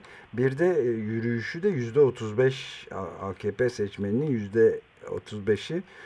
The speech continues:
Cumhuriyet Halk Partisi Kılıçdaroğlu'nun yürüyüşünü desteklediğini söylemiş ki bu çok be-, yani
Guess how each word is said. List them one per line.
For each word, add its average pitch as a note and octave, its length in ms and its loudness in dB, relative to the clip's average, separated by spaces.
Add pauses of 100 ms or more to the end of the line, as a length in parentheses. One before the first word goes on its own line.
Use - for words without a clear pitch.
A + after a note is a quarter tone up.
(160)
Cumhuriyet G#2+ 340 -2
Halk A2 180 0
Partisi G2+ 300 -6
Kılıçdaroğlu'nun G#2+ 720 2
yürüyüşünü G#2 840 -2
desteklediğini G#2+ 800 0
söylemiş A2 500 2
ki C3 200 -6
bu A#2+ 180 -2
çok C3 220 0 (840)
be-, G#2+ 160 2 (140)
yani G#2+ 280 -2